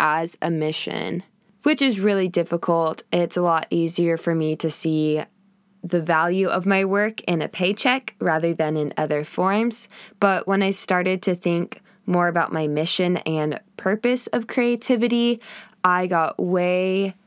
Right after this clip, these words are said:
better vision of what I want to do and better direction. And it's what made me start this podcast, and it's what makes me continue doing this podcast and my Etsy work. So I'm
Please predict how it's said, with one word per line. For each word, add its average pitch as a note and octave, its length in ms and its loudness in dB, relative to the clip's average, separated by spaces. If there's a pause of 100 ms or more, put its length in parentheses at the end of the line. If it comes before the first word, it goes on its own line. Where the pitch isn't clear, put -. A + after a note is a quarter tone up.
(300)
better F3+ 340 2
vision E3 760 0 (340)
of F3+ 160 2
what E3 160 2
I E3 80 0
want E3 200 -2
to E3+ 100 -2
do D#3 560 0
and E3 260 0
better E3+ 240 2
direction. D#3 840 -2 (520)
And F3+ 460 4
it's F3+ 300 0
what E3+ 380 2
made F3 180 2
me D#3 120 0
start F#3 300 0
this B3 160 2
podcast, A#3+ 800 -2
and D#3+ 360 2
it's E3 280 -2
what D#3+ 200 0
makes D#3+ 340 -4
me D#3 280 0 (280)
continue A3+ 440 2
doing A3 240 2
this G#3+ 160 0
podcast G#3 800 -2
and E3 180 0
my D#3+ 180 0
Etsy - 400 -4
work. - 420 -6 (280)
So A#3 640 2
I'm A3 400 2